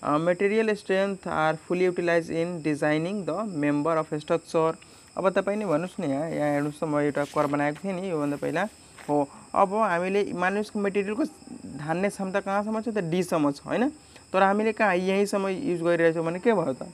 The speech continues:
यहाँ त utilize भएन नि त। हो, ल,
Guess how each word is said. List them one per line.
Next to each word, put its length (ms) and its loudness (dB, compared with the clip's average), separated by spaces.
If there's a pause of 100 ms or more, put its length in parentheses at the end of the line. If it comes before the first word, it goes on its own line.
(560)
यहाँ 120 2
त 40 -2
utilize 420 4
भएन 260 4
नि 80 0
त। 100 -2
हो, 560 -2 (1120)
ल, 280 6